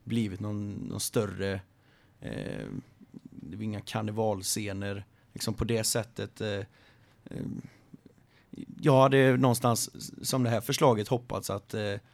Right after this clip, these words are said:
eh, om det var någon som hade skrivit här att, ja, om spelarna hade kunnat komma upp till oss på läktaren istället så hade vi kunnat ha ett gemensamt firande där. Det hade väl varit, eh, det absolut roligaste.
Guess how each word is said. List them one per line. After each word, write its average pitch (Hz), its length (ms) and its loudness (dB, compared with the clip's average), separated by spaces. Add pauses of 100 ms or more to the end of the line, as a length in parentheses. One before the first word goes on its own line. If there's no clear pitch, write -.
(320)
eh, 50 560 -8 (500)
om 110 340 -4 (520)
det - 60 -6
var 117 80 2
någon 117 100 4
som 110 180 0
hade 107 160 0
skrivit 107 320 -2
här 110 80 2
att, 107 80 -4
ja, - 60 0
om 113 260 0
spelarna 107 380 0
hade 104 120 -2
kunnat 110 220 -2
komma 110 220 0
upp 101 140 -6
till 110 80 -4
oss 104 140 -4
på - 100 -8
läktaren 107 340 -4
istället 113 320 -4
så - 100 -4
hade 104 120 -2
vi 101 60 -8
kunnat 107 260 -4
ha 107 260 -2 (260)
ett 107 140 -6
gemensamt 110 520 0
firande 98 460 -2
där. 107 380 0
Det 110 100 -6
hade 113 140 -4
väl 117 140 -4
varit, 110 380 -6
eh, 104 200 -4 (400)
det 110 80 -4
absolut 107 340 -6
roligaste. 107 400 -6